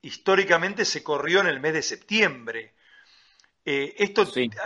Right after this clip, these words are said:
Speaker 1: eh, puede haber ayudado que se haya corrido en agosto, un mes antes? Digo, por el,
Speaker 2: Sí,
Speaker 1: el tema,
Speaker 2: yo
Speaker 1: el
Speaker 2: creo
Speaker 1: tema
Speaker 2: que
Speaker 1: climático, a, a, a, al, al margen de que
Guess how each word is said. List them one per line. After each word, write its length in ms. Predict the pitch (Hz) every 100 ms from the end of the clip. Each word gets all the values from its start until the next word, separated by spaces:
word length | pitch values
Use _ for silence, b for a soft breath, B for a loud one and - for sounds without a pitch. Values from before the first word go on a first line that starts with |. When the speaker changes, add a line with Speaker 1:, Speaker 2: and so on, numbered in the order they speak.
| -
Speaker 1:
eh, 80 | 190
puede 360 | - - 196 185
haber 220 | 185 196
ayudado 640 | 160 147 131 160 233 208
que 120 | -
se 80 | -
haya 160 | 156 156
corrido 260 | 139 160
en 60 | 151
agosto, 500 | 127 160 214 - 156
un 120 | 131
mes 240 | 147 - 170
antes? 640 | 214 262 156 123 - - b b b b
Digo, 160 | 170 202
por 120 | 175
el, 160 | 160 143
Speaker 2:
Sí, 240 | 240 240
Speaker 1:
el 0 |
tema, 140 | 185 180
Speaker 2:
yo 160 | -
Speaker 1:
el 60 | 160
Speaker 2:
creo 0 |
Speaker 1:
tema 220 | 240 185
Speaker 2:
que 80 | 190
Speaker 1:
climático, 380 | 170 160 151 143
a, 220 | 147 151
a, 20 |
a, 360 | 156 147 143 143
al, 500 | 139 143 135 151 165
al 140 | 143 143
margen 320 | 180 190 156
de 80 | 143
que 200 | 139